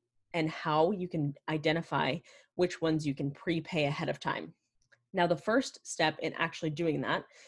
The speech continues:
is to determine which ones can actually really be prepaid, uh, in terms of, like, can you go online and pay this bill early, or is it, like, auto withdrawal from your account? So that's the first step, is going through each of your expenses. Like,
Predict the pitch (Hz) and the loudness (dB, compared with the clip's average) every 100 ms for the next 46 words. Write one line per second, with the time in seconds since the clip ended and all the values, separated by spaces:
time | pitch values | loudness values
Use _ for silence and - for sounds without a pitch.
0 | - - 180 - 165 147 - 185 165 160 | -16 -10 -10 -6 -8 -6 -4 -2 0 -2
1 | 160 175 160 - 180 - 160 165 - 165 | -2 -2 -2 -4 -8 -2 -2 -2 -2 0
2 | 156 151 143 _ _ 160 175 160 156 160 | 2 2 -2 _ _ 0 2 4 2 0
3 | 147 - 160 147 151 131 - 214 - - | -4 -2 -2 -2 -2 -2 -2 -8 -14 -20
4 | - - 147 - - 160 - 165 156 160 | -20 -8 -8 -6 -6 -6 -4 -2 -2 -4
5 | 156 147 143 - _ - 160 156 147 147 | 0 0 0 -6 _ -6 -2 0 0 0
6 | 131 151 156 151 147 143 147 160 143 147 | 0 -2 0 0 0 -2 -4 -6 -6 -6
7 | - 147 - 196 233 254 - 170 165 160 | -4 -4 -2 0 2 2 2 0 0 -2
8 | 131 151 143 - - 160 165 165 160 151 | 0 0 -2 -6 -2 0 4 2 2 -2
9 | - 147 151 - 156 147 143 - 147 - | -4 -2 -2 -4 -4 -4 -4 -4 -4 -6
10 | - - - - 175 180 180 185 - 170 | -18 -20 -20 -14 0 2 2 -2 -6 -8
11 | - 147 147 156 170 165 160 165 160 165 | -4 -4 -4 -6 -2 -2 -2 -2 -2 -4
12 | 175 165 165 151 - 156 156 185 196 156 | -8 -6 -4 -4 -4 -6 -2 -2 0 0
13 | 147 | -2